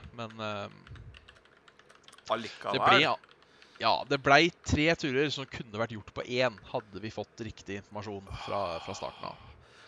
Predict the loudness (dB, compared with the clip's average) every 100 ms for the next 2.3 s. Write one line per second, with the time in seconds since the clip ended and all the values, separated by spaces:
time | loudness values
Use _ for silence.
0 | -4 0 0 2 2 2 0 -4 -2 -2
1 | -4 -12 -8 -2 -2 -2 _ 2 4 4
2 | 0 -6